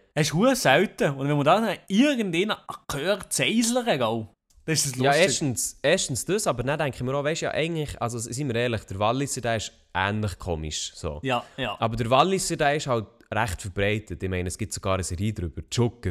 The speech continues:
Speaker 2: <laughs> Nein. Nein, aber es gibt halt, es gibt, es wird aufgefasst in irgendwelchen Medien, man kennt zum Teil halt einfach auch Leute, wo,
Speaker 1: Ja.
Speaker 2: wo das reden und so.
Speaker 1: Aber
Speaker 2: Und insofern ist es halt dann auch ein bisschen klar, so, man kennt's,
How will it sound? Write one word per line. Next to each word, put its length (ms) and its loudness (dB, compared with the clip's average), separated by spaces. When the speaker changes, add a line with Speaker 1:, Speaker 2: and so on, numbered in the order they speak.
Speaker 2:
<laughs> 60 -16
Nein. 180 4
Nein, 200 8
aber 160 4
es 100 0
gibt 180 2
halt, 240 2
es 120 -6
gibt, 280 -4
es 140 -2
wird 200 0
aufgefasst 680 -2
in 60 -4
irgendwelchen 520 -2
Medien, 580 0
man 120 -2
kennt 360 -2
zum 160 -6
Teil 220 0
halt 180 -2
einfach 240 -6
auch 60 -2
Leute, 420 -4
wo, 220 -2
Speaker 1:
Ja. 140 0
Speaker 2:
wo 20 2
das 160 -4
reden 240 -4
und 120 -6
so. 220 -4
Speaker 1:
Aber 220 -2
Speaker 2:
Und 80 0
insofern 460 0
ist 200 -2
es 60 -2
halt 200 0
dann 120 0
auch 200 -2
ein 60 -4
bisschen 100 -4
klar, 340 2
so, 320 -8
man 160 -6
kennt's, 600 -4